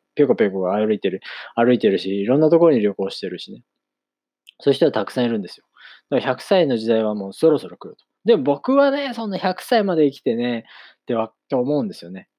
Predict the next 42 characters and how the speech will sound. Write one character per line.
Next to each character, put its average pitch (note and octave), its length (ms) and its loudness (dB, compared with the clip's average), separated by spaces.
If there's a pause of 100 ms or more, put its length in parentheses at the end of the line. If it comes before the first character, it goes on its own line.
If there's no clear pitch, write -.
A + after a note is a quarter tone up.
ま D3 100 -2
あ、 - 20 -2
そ E3 180 2
の、 C3+ 180 -2
確 - 240 -2
か C4 100 2
に B2 100 0
百 - 220 -6
歳 B3 120 2
ま E3 100 0
で B2 80 -4
元 C3+ 180 0
気 E3+ 100 -2
だ A#2 80 2
っ - 20 -4
た - 80 -8
ら F#2+ 80 -6
百 G2+ 140 -16
歳 C#3+ 120 -4
ま G#2+ 120 -6
で F#2+ 120 -12
生 G#2+ 220 -16
き - 80 -18
た C3+ 80 -2
い A#2 80 -2
け G2 100 -8
ど、 F#2+ 220 -8 (440)
絶 F3 220 2 (120)
対 A3 180 4
に F#3+ 320 4
老 D3 280 6
害 C#3+ 200 6
で C3+ 120 2
す G#2 100 -10
ね。 G2+ 40 -8
ま G#2+ 60 -8
あ、 G#2 60 -10
か-、 C#3 180 -8
確 F3+ 300 -4
実 G3 180 -4
に F#3+ 100 -6
こ E3 320 -2